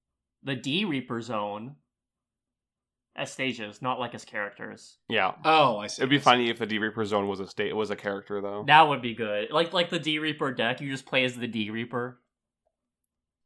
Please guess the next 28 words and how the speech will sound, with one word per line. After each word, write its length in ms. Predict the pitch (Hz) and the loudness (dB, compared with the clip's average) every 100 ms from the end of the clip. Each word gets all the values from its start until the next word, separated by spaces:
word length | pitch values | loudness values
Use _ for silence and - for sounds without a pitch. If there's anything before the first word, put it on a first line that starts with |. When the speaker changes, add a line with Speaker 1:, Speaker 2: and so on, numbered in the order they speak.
| _ - | _ -12
Speaker 3:
Hmm. 120 | 120 101 _ _ _ _ _ _ _ _ | -12 -12 _ _ _ _ _ _ _ _
Speaker 1:
Wait, 180 | 143 135 | -8 0
they 80 | |
got 200 | 175 254 - | 4 4 2
Daipenmon 680 | 135 147 185 180 180 185 | 0 0 0 0 0 0
as 120 | 175 | -2
an 60 | 139 | -2
alt? 400 | 127 139 226 - - | -2 0 -2 -6 0
Oh, 480 | 165 180 160 135 123 | 4 8 6 6 2
we 160 | 135 | 0
are 60 | 131 | -2
so 260 | 127 135 123 | -2 -2 -2
in 140 | 120 | -2
there. 340 | 107 98 107 - _ _ _ _ _ _ | -4 -6 -8 -16 _ _ _ _ _ _
Catch 200 | 165 160 | 0 2
my 160 | 175 160 | 2 4
Daipenmon 580 | 147 151 160 147 139 | 4 2 0 -2 0
at 100 | 135 | -2
Evo. 500 | 139 139 120 107 113 - _ _ - - | -2 -4 -2 -4 -6 -14 _ _ -10 -6
Speaker 2:
<laughs> 680 | 139 170 - 147 - 127 - _ _ _ - - - - _ _ - - - | -2 -2 0 0 0 -6 -8 _ _ _ -8 -8 -8 -10 _ _ -20 -20 2
Speaker 3:
Anyway, 300 | 170 160 127 | 6 6 4
well, 140 | 156 208 | 6 6
that's 120 | - | 6
cool. 360 | - 156 110 | 0 -2 -2
I'm 200 | 104 120 | -4 -4
glad 140 | 127 123 | 0 0
people 360 | - 131 113 | 0 -6 -4
are 180 | 104 107 | -2 -4